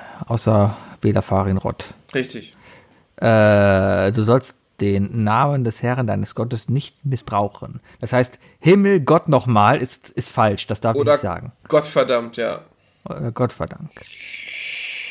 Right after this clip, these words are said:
Speaker 1: Gedenke des Sabbat, halte ihn heilig. Ich hab keinen Sabbat. Was mache ich denn jetzt?
Speaker 2: Hast du doch. Das ist ein Sonntag.
Speaker 1: Na, aber, aber, ja. Na gut. Sechs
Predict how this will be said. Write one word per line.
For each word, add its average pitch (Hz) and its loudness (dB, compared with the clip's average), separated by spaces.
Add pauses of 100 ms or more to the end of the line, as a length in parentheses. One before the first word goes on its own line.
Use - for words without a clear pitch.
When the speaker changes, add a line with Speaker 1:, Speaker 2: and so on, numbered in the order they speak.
(120)
Speaker 1:
Gedenke 151 2
des 151 0
Sabbat, 135 2
halte 123 0
ihn 117 -2
heilig. 95 0 (460)
Ich - -6
hab - -4
keinen 113 2
Sabbat. 95 -4
Was 110 -4
mache 151 2
ich 107 -4
denn 95 -2
jetzt? - -10 (320)
Speaker 2:
Hast - 0
du 131 -2
doch. 107 -2 (560)
Das - -10
ist - -14
ein 147 -4
Sonntag. 113 0 (1080)
Speaker 1:
Na, - -2 (200)
aber, - -2
aber, 139 0
ja. 113 0 (1600)
Na 120 2
gut. 151 -8 (880)
Sechs 170 -2